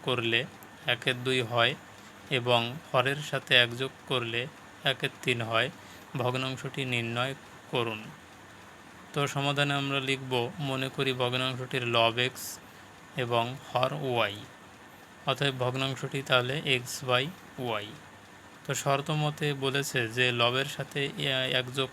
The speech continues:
করতে, তো এখানে আমরা এক্স যোগ এক দেব, নিচেই, আহ, হর ওয়াই রেখে দেব, সমান সমান এখানে বলেছে করলে হাফ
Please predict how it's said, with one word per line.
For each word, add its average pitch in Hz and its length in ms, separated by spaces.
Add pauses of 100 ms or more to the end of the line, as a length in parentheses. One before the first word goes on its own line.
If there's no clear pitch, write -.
(100)
করতে, 123 320 (640)
তো - 80
এখানে 131 280
আমরা 131 220
এক্স 127 400
যোগ 123 300
এক 117 260
দেব, 123 180 (340)
নিচেই, 135 440 (600)
আহ, 120 460 (1400)
হর 127 200 (220)
ওয়াই 127 320
রেখে 123 260
দেব, 131 180 (220)
সমান 127 280
সমান 139 300 (500)
এখানে 135 260
বলেছে 123 360
করলে 127 420
হাফ 123 340